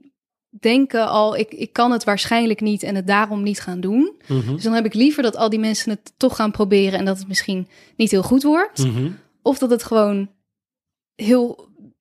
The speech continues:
Speaker 1: goed wordt, maar op een manier die je totaal niet verwacht. Dus jij probeert Rembrandt te doen en dat wordt een hele rare abstracte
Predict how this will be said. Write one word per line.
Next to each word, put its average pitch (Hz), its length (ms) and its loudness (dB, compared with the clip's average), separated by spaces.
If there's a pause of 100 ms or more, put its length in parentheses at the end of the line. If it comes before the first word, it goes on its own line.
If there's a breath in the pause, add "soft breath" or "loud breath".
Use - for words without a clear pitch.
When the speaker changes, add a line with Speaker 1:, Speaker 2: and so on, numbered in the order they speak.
Speaker 1:
goed - 300 2
wordt, 247 200 2
maar 233 100 4
op 226 100 -2
een 220 120 -6
manier 226 340 0
die 220 100 -2
je 214 60 0
totaal 226 380 0
niet 202 140 -4
verwacht. 214 360 -2
Dus 226 100 -2
jij 214 160 2
probeert 208 400 -2
Rembrandt 208 420 0
te 208 80 -4
doen 202 220 0
en 208 100 -4
dat 202 120 -2
wordt 202 200 -4
een 202 100 -2
hele 208 220 0
rare 196 340 -2
abstracte 208 800 -4